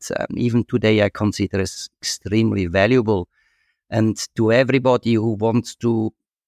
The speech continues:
do a career in, in re-, in, in, in luxury business, I always say,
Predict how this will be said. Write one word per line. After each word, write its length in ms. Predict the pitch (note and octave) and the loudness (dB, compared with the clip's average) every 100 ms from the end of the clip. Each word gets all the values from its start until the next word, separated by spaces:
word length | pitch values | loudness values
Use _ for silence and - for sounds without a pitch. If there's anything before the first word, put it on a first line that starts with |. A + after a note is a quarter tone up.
| _ _ | _ _
do 120 | A#2 | -2
a 60 | G#2 | -2
career 520 | - G#2+ B2 C#3 A#2 | 0 0 2 4 4
in, 260 | G#2+ F#2 | 2 2
in 180 | G2 G2+ | -2 -2
re-, 280 | G#2 A#2+ B2+ | 0 0 0
in, 260 | - A2 G#2 | 0 0 0
in, 160 | G#2+ G2+ | -2 -2
in 200 | G#2 G#2 | -2 2
luxury 480 | A#2+ - - B2 | 0 0 -2 0
business, 440 | G#2+ F#2+ F2+ G#2+ - | 0 0 0 -2 -2
I 120 | A2 | -4
always 300 | G#2+ B2 A#2+ | -2 0 -2
say, 380 | - A2+ A2 G#2+ | 0 2 2 2